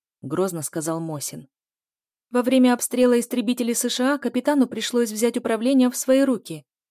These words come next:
В связи со сложными манёврами он вынужденно приземлился за семьдесят четыре километра до цели возле посёлка».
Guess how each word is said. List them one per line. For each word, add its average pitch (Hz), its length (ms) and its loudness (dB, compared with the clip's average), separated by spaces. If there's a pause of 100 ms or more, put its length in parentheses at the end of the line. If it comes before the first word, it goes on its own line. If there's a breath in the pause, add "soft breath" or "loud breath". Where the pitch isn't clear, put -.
(120)
В - 60 -16
связи 240 360 -2
со 247 120 -2
сложными 226 460 -2
манёврами 208 680 -2
он 226 160 0
вынужденно 220 540 2
приземлился 214 640 -2
за 214 120 -4
семьдесят 254 500 -2
четыре 247 320 -4
километра 220 520 -4
до 196 140 -2
цели 247 280 0
возле 214 300 -4
посёлка». 175 640 -4